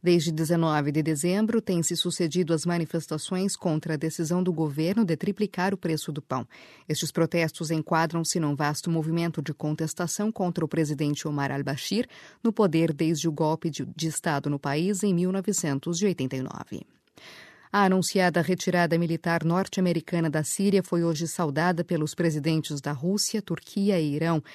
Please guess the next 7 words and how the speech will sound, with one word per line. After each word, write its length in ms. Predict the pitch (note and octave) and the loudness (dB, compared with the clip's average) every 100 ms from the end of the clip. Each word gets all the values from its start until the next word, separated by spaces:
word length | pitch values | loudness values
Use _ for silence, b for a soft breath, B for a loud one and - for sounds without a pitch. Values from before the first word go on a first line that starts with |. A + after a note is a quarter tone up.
| B B | B B
reunidos 560 | G#3 E3 D3+ D3+ D3+ | 0 2 2 0 0
em 100 | F3 | 0
Cimeira, 520 | E3 F#3+ E3 D#3 F#3 b b b | 0 0 2 2 0 b b b
como 240 | - A#3 | 4 6
um 80 | F3+ | 6
passo 400 | D#3 E3 D#3+ - | 4 2 2 -2
positivo. 800 | F3 A3 F3 F3 - - - - | -2 0 0 0 -4 -8 -8 -16